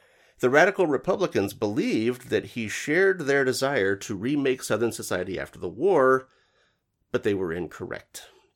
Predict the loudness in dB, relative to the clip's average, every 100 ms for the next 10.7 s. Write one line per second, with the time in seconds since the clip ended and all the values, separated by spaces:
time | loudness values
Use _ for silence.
0 | _ _ _ _ _ _ _ 0 4 4
1 | 4 2 2 0 0 2 0 2 0 -2
2 | -6 _ -4 2 2 2 -4 -4 -4 -4
3 | -6 -12 -10 -6 -6 -8 _ _ -20 -10
4 | 4 6 6 6 6 6 4 4 0 0
5 | 0 0 0 0 -4 -2 -4 -2 -4 -6
6 | -6 -6 -4 -4 -2 -4 -4 -2 -2 -2
7 | -6 -6 -4 -2 0 0 -2 -4 -2 0
8 | 0 -2 -4 0 0 0 0 -2 -2 -4
9 | -4 -6 -4 -6 -6 -6 -6 -6 -10 -10
10 | -10 -10 -4 -2 -2 -6 -12